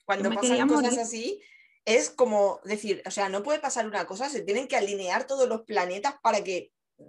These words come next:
Speaker 1: haya un cúmulo ahí de situaciones.
Speaker 2: Tal cual.
Speaker 1: Sí, sí, sí. De eso de,
Speaker 2: Sí, sí,
Speaker 1: de
Speaker 2: ese
Speaker 1: ol-,
Speaker 2: fue
Speaker 1: de
Speaker 2: el
Speaker 1: errores de nombres, de todo. Bueno,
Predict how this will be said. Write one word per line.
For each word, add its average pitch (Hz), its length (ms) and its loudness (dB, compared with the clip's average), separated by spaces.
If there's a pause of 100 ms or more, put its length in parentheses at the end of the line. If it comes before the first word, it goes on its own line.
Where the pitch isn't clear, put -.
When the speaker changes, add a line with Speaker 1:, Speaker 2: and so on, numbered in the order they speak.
(160)
Speaker 1:
haya 226 240 4
un 240 140 -2
cúmulo 240 360 0
ahí 220 340 0 (320)
de 226 180 4
situaciones. 196 460 -2
Speaker 2:
Tal 202 100 2
cual. 190 300 0
Speaker 1:
Sí, - 60 -20
sí, 175 220 -16
sí. 160 240 -18 (440)
De 202 100 -2
eso 208 160 0
de, 214 100 2
Speaker 2:
Sí, 202 120 4
sí, 220 80 -4
Speaker 1:
de 208 80 4
Speaker 2:
ese 202 140 6
Speaker 1:
ol-, 240 60 -6
Speaker 2:
fue 254 100 -2 (180)
Speaker 1:
de 196 220 -2
Speaker 2:
el - 200 -12
Speaker 1:
errores 208 540 2
de 202 120 0
nombres, 196 680 -2
de 190 140 -4
todo. 185 460 -6
Bueno, 170 380 -10